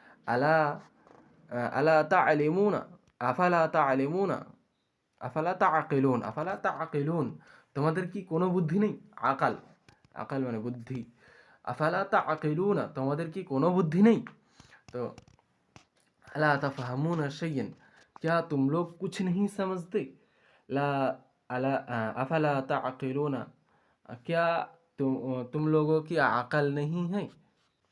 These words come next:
ওয়াসাকাতান নাস, এবং মানুষজন চুপ হয়ে গেলেন। ওয়াখাজিলু, এবং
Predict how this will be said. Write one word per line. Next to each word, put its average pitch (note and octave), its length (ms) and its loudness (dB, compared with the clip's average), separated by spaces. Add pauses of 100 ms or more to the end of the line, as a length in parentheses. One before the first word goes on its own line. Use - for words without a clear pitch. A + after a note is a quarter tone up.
(720)
ওয়াসাকাতান D3 560 0
নাস, C3 600 2
এবং C#3+ 200 0
মানুষজন D3 640 -2 (180)
চুপ A3 260 -4
হয়ে B2+ 200 2
গেলেন। C3 340 -2 (560)
ওয়াখাজিলু, C#3+ 720 2 (160)
এবং E3+ 440 -4